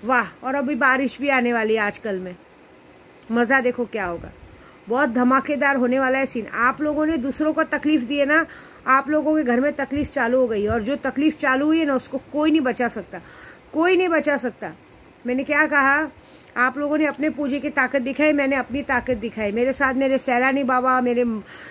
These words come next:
कहते हैं ना, मेरे सैलानी दरगाह वाले, मेरे बांडरची काड़ू बाई, धावजी पाटिल, स्नेहा, अ, sorry,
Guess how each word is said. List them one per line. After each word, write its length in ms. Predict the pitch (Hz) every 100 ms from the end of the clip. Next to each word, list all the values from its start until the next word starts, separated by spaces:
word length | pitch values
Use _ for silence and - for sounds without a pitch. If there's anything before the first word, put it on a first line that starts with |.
| -
कहते 180 | 254 254
हैं 20 |
ना, 100 | 311
मेरे 200 | 254 247
सैलानी 460 | 240 254 254 277 302
दरगाह 360 | 254 240 254 254
वाले, 320 | 240 247 247
मेरे 200 | 247 247
बांडरची 540 | 214 233 240 254 277
काड़ू 320 | 262 240 269
बाई, 260 | 269 262 262
धावजी 440 | 220 220 240 262
पाटिल, 500 | 269 254 233 269 277 - - - - -
स्नेहा, 400 | 269 247 254 262
अ, 200 | - 247
sorry, 340 | 247 226 185